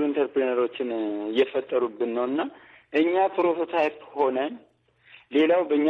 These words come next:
ኢንተርፕሪነር እየሆነ ነው አብዛኛውን ነገር ስናየው። አሁን ለዚህ ፕሮጀክት ተብሎ ብዙ ስፖንሰር የሆኑ አሉ። ለምሳሌ አሜሪካ ኤምባሲ እና ጃይካ እና አሁን ግን እኛ ሽልማቱ ተሰጥቷቸዋል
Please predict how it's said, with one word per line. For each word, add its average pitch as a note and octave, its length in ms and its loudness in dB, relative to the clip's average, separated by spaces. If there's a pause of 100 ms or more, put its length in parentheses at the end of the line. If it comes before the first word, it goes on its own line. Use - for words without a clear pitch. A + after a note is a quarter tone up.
ኢንተርፕሪነር C3+ 640 0
እየሆነ B2 460 2 (120)
ነው G#2 220 -4
አብዛኛውን A2 640 0
ነገር G#2+ 240 0
ስናየው። G2 440 -8 (340)
አሁን E3 260 0
ለዚህ D3+ 340 0
ፕሮጀክት C3 600 0
ተብሎ A#2+ 340 0 (200)
ብዙ A2 160 -8 (140)
ስፖንሰር A#2+ 480 -4
የሆኑ A2+ 320 0
አሉ። A2 240 -2 (920)
ለምሳሌ A2 480 -2 (120)
አሜሪካ A2+ 440 -2
ኤምባሲ A2 420 -2
እና A2 160 -6 (420)
ጃይካ C3 360 2 (560)
እና C#3 180 2 (1300)
አሁን E3+ 380 0
ግን E3+ 260 2
እኛ D3 160 -2 (340)
ሽልማቱ C#3+ 520 0 (140)
ተሰጥቷቸዋል C3 760 -4